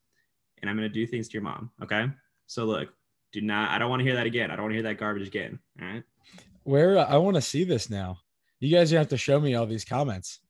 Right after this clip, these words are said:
Speaker 1: <laughs> Yeah, I mean, last time it was funny because we were talking about, like, the T V contracts, right?
Speaker 2: Oh,
Speaker 1: And
Speaker 2: yeah.
Speaker 1: and based on, one of us said, like, the contract was, like, X amount of dollars or something. And this person's like, "Oh, yeah, you're off by, like, three dollars."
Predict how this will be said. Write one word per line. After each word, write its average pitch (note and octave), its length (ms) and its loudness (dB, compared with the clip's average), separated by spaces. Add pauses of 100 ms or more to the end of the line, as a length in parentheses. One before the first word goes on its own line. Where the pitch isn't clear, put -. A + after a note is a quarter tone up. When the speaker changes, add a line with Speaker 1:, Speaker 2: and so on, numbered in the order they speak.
(140)
Speaker 1:
<laughs> G#2+ 220 -8 (460)
Yeah, C3 200 2
I C3 40 2
mean, B2+ 140 2
last C3 240 2
time C#3+ 160 2
it - 20 2
was B2+ 80 0
funny C3+ 220 0
because C3 160 -2
we C3 80 0
were B2+ 40 0
talking D3 260 0
about, B2+ 360 -2
like, G#2+ 260 -4
the A2 140 -2
T C3+ 260 -2
V B2+ 180 0
contracts, G2 580 -4
right? G#2+ 300 -4 (400)
Speaker 2:
Oh, F#3+ 240 10
Speaker 1:
And D#3+ 80 10
Speaker 2:
yeah. D#3 260 8 (340)
Speaker 1:
and C3 160 4
based C#3+ 280 4
on, C3+ 160 0
one C#3+ 100 2
of D3+ 120 2
us C3+ 160 2
said, B2+ 220 2
like, A2+ 180 -2
the A2+ 80 -6
contract A#2 520 -2
was, G#2+ 140 -4
like, F#2+ 220 -6
X A2+ 220 -4
amount G#2+ 200 -2
of G2 60 -6
dollars G#2+ 400 0
or A2+ 60 -2
something. A#2+ 520 -4 (280)
And A#2+ 100 -4
this B2 100 -4
person's A#2+ 360 -2
like, A2 200 -8
"Oh, A#2 100 -4
yeah, A2+ 200 -2
you're A2 200 -2
off G#2 180 -4
by, G#2 100 -6
like, F#2 300 -8 (300)
three A2 160 -2
dollars." G2 600 -8